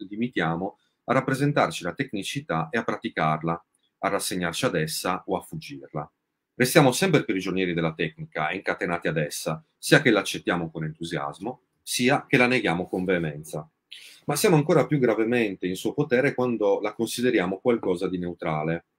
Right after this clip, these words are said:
Infatti questa rappresentazione, che oggi si tende ad accettare con particolare favore, ci rende completamente ciechi di fronte all'essenza della tecnica. Secondo un'antica dottrina, l'essenza di qualcosa è il che cosa una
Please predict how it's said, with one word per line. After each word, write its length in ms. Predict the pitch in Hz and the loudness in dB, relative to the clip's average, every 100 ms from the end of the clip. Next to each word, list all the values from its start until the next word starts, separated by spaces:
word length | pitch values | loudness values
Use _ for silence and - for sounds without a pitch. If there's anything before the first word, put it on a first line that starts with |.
| _ _ _ - | _ _ _ -2
Infatti 400 | 143 165 147 113 | 2 2 2 2
questa 260 | 143 139 | 2 2
rappresentazione, 960 | 110 104 101 104 98 101 - 151 110 92 | 0 0 -2 -4 -6 -6 2 4 4 0
che 100 | - | -2
oggi 160 | 98 92 | -4 -6
si 160 | 95 | -6
tende 200 | 101 110 | -2 0
ad 80 | 90 | 0
accettare 640 | 85 - 82 110 98 85 | -2 -6 -6 0 0 0
con 160 | 87 80 | -4 -6
particolare 600 | 87 - 82 87 90 82 | -6 -8 -6 -2 -2 -4
favore, 600 | - 76 80 82 85 - _ _ | -8 -6 -4 -2 -6 -8 _ _
ci 220 | - 170 | -4 4
rende 220 | 156 127 | 4 4
completamente 640 | 131 143 139 143 127 123 | 2 0 0 2 0 0
ciechi 480 | 123 - 82 - 95 | -2 -2 -4 -4 -10
di 100 | 113 | -8
fronte 440 | 113 95 90 82 101 | -8 -6 -6 -2 -2
all'essenza 540 | 104 110 - 85 80 | 0 -2 -2 -6 -6
della 220 | 85 90 | -4 -4
tecnica. 560 | 87 78 - 82 82 80 - _ _ _ _ _ _ _ | -4 -8 -8 -8 -6 -8 -12 _ _ _ _ _ _ _
Secondo 320 | - 131 165 | 2 8 8
un'antica 380 | 131 110 120 104 | 8 4 2 2
dottrina, 640 | 95 92 120 110 90 87 | 0 0 2 4 2 0
l'essenza 420 | 90 90 120 117 | 0 0 0 -2
di 120 | 87 82 | -4 -4
qualcosa 640 | 92 85 113 90 85 90 | -4 2 4 6 4 -2
è 80 | 107 | 0
il 320 | 104 110 110 | 0 0 -2
che 180 | - 98 | -4 -4
cosa 480 | - 135 87 82 80 | 4 6 6 2 -2
una 300 | 85 85 | -2 -4